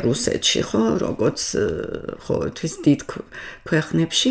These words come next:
იღებდნენ ეს ბავშვები, პეტერბურგში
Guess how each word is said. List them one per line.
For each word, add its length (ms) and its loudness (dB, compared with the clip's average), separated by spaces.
იღებდნენ 600 2
ეს 160 -2
ბავშვები, 640 2
პეტერბურგში 920 2